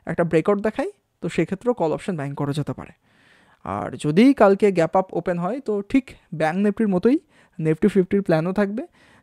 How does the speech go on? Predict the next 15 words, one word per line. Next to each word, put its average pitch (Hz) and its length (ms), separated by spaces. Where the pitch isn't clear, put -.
যে 160 140
যদি 160 240
গ্যাপ 190 200
আপ 214 140
হয়, 330 140
তো - 220
এই 190 200
লেভেল 185 280
থেকে, 214 300
আহ, 160 340
প্রাইস 170 360
যদি 185 140
রেজিস্ট্যান্স 170 480
নিতে 185 180
দেখি, 180 340